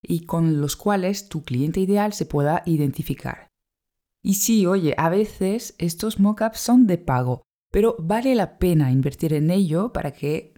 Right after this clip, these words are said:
mm, rentabilices este esfuerzo que has hecho de diseñar todo un proyecto ficticio. Y si no encuentras el mockup ideal, siempre lo puedes diseñar partiendo de una fotografía que sí encaje con el estilo.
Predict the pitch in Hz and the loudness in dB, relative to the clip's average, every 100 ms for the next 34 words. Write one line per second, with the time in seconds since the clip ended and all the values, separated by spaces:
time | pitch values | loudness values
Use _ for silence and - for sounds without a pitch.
0 | - 160 143 139 147 147 139 139 170 - | -6 -4 -2 -2 -2 -2 -2 -2 -2 -2
1 | 220 170 - - 135 - 170 165 - 143 | 0 -2 -2 -4 -4 -4 -4 -2 -4 -4
2 | 156 190 196 220 185 135 - 135 151 170 | -4 -4 -4 -2 -2 -2 -2 0 0 -2
3 | _ _ _ 214 202 185 - 151 147 - | _ _ _ 4 4 2 0 0 0 -4
4 | 156 123 - 131 - - - _ _ _ | -4 -6 -6 -8 -8 -14 -20 _ _ _
5 | _ _ _ 160 - 208 226 269 180 160 | _ _ _ -6 2 6 6 6 4 0
6 | 143 135 131 120 - 143 147 143 135 - | -2 0 -4 -4 -4 -2 0 -2 -6 -6
7 | - 202 143 147 220 247 _ _ _ - | 0 2 2 2 0 -4 _ _ _ -10
8 | - 254 262 254 220 214 196 190 170 - | -2 2 2 2 0 2 0 0 -2 0
9 | 147 151 175 - _ _ 139 - 175 190 | 0 2 0 -4 _ _ -8 -4 0 2
10 | 208 196 170 156 151 143 139 - 220 220 | 4 4 2 -2 -4 -4 -4 -4 -4 -4
11 | 139 - 170 156 135 147 - 143 139 123 | -6 -6 -4 -4 -4 -6 -8 -6 -4 -2
12 | 120 - - - - | -4 -8 -12 -12 -12